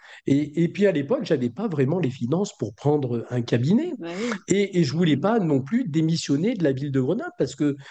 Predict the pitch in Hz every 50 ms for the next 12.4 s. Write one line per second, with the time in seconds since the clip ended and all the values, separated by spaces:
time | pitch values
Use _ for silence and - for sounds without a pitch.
0 | - - _ - 110 143 135 139 202 208 214 175 135 120 123 139 135 143 135 -
1 | 139 131 135 - 156 170 226 247 226 151 123 120 123 120 135 147 143 135 139 135
2 | 127 135 143 147 151 139 123 123 - - 135 139 151 160 156 135 120 120 - 143
3 | 131 - 123 123 170 226 208 220 262 285 - _ - - - - - 139 135 135
4 | 156 135 139 139 135 - - - 151 131 135 135 131 139 180 202 214 - 151 131
5 | - 135 117 - 156 170 233 311 330 247 139 120 117 - _ - - - - -
6 | - - - - - - - _ _ _ - 196 226 269 285 - 240 226 175 202
7 | 190 190 190 185 - 339 - - 214 170 190 269 320 - - - 208 170 170 156
8 | 131 - 202 214 262 294 254 160 131 143 131 117 110 175 185 180 170 - 135 117
9 | 135 123 131 135 117 110 - 120 113 135 196 233 269 247 196 - - 123 110 -
10 | 131 120 123 120 131 123 120 120 117 - 127 120 120 120 120 175 226 262 247 -
11 | - 139 135 135 131 127 147 185 202 - 277 277 262 196 170 - - 170 147 -
12 | - 143 131 - - 113 123